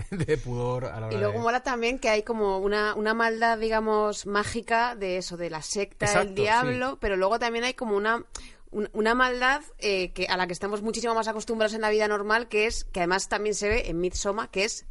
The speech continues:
Speaker 2: el rollo manipulador pasivo-agresivo.
Speaker 1: Eso es.
Speaker 2: Que también es, es hereditario también entre el, eh, Toni Collette y, y su hijo,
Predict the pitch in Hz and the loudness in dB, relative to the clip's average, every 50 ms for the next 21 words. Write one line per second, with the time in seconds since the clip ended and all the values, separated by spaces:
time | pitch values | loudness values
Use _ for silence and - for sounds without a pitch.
0 | - - - 196 185 175 165 175 180 175 190 214 226 226 214 208 196 190 196 190 | -10 -6 -4 -4 -4 -2 -2 0 0 2 2 2 4 4 4 2 2 2 2 2
1 | 180 180 185 196 226 285 - - 190 185 - 190 208 233 226 202 175 165 - - | 2 2 2 2 0 0 0 -2 -4 -2 -2 0 2 2 2 2 0 -4 -4 -4
2 | 240 262 220 160 135 - - 135 117 - 123 107 104 117 - - - - 214 202 | -4 -4 -4 -4 -6 -6 -6 -6 -4 -2 -2 -2 -2 -2 -4 -6 -2 0 2 2
3 | 196 202 214 233 240 247 247 233 - 208 226 214 - 247 220 208 208 202 208 - | 2 2 2 2 2 0 0 -2 -4 -6 -4 -4 -4 -2 0 2 2 2 4 4
4 | 220 214 220 226 214 208 202 208 214 214 208 202 180 196 185 185 180 180 139 180 | 2 2 2 2 0 0 0 0 0 -2 -2 -4 -2 -2 -2 -2 -4 -6 -8 -8
5 | 180 165 - 185 190 190 180 202 196 196 202 208 202 196 208 208 - - 202 185 | -8 -6 -4 -2 -2 -2 0 0 0 2 2 0 0 0 -2 -2 -2 -2 -4 -6
6 | - - 185 202 240 240 - - 233 240 277 359 | -4 -4 -4 -2 -2 -2 -4 -4 -4 -4 -4 -6